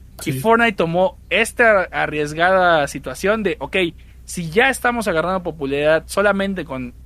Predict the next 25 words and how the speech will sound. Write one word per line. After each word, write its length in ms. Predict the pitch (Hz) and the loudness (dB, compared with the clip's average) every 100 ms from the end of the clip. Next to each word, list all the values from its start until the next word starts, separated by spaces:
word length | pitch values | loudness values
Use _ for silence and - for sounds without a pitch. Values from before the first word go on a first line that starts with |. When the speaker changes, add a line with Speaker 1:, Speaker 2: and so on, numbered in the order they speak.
| - | -6
Speaker 1:
Fortnite, 340 | 190 196 240 | 0 0 0
con 140 | 226 135 | -6 -10
nosotros, 520 | 120 214 220 359 - - - - - | -6 -4 -4 -8 -12 -20 -20 -20 -4
vamos 300 | 165 185 175 | 0 2 0
a 20 | |
empezar 400 | 160 143 143 156 | -4 -8 -4 0
a 60 | 147 | 2
agarrar 420 | 127 127 147 170 - - - - - | 0 0 0 0 -6 -20 -20 -18 -8
nuevas 260 | 143 131 127 | -6 -6 -8
skins, 480 | - 214 220 - - - - - | -4 -4 -4 -10 -18 -20 -20 -18
nuevos 380 | - 151 139 127 | -8 -6 -6 -2
mapas, 460 | 190 196 190 185 170 | -2 0 0 -2 -2
nuevas 300 | 156 147 - | -6 -6 -4
ta, 140 | 151 | -6
ta, 120 | 147 135 | -4 -4
ta, 220 | 165 170 | -2 -2
nuevas 200 | 151 147 | -2 -4
referencias, 600 | 135 143 156 190 208 - | -6 -6 -4 -2 -4 -6
y 140 | 160 175 | -6 -4
empieza 420 | 180 240 262 247 | -4 0 0 0
muy 180 | 240 240 | -2 -4
sutil, 400 | 196 165 226 165 | -6 -6 -6 -6
empieza 440 | 156 170 208 240 | -8 -6 -4 -4
con 200 | 226 208 | -4 -4
referencias 840 | 165 156 151 147 226 202 175 220 | -4 -8 -6 -2 -2 -2 -4 -4